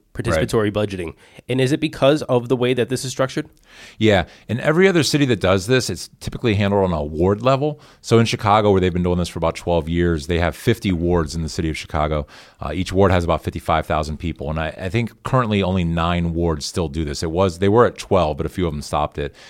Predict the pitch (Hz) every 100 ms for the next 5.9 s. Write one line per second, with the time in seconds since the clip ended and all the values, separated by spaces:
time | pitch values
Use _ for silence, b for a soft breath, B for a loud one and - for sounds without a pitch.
0 | B B 107 110 - 113 107 135 143 104
1 | 117 117 82 - 95 - 98 101 131 110
2 | 113 101 92 - - 92 90 87 82 -
3 | 92 82 87 78 71 - 123 92 85 87
4 | 82 85 85 87 - - 92 82 80 78
5 | 73 b b - - 101 87 69